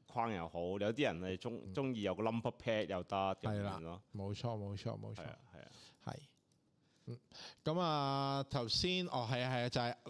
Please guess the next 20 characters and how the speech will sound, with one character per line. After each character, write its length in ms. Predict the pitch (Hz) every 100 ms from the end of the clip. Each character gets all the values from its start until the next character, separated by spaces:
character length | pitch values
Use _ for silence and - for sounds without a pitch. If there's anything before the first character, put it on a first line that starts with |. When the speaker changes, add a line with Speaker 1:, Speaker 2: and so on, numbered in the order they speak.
| -
Speaker 2:
Oculink 520 | 147 - 143 135 123
啊， 80 | 95
係 160 | 98 95
啊， 100 | 95
係 100 | 95 95
啊， 40 |
南 220 | 95 90 95
無 140 | 92
你 100 | 92
啱 80 | 98
啊。 280 | 104 104 98 _ - - _ _ -
係 60 | -
啊， 100 | 107 -
我 140 | - 101
哋 60 | 107
啱 100 | 113
啱 460 | 113 113 120 117
呢 100 | 120
個 160 | 110 98
都， 340 | 104 101 101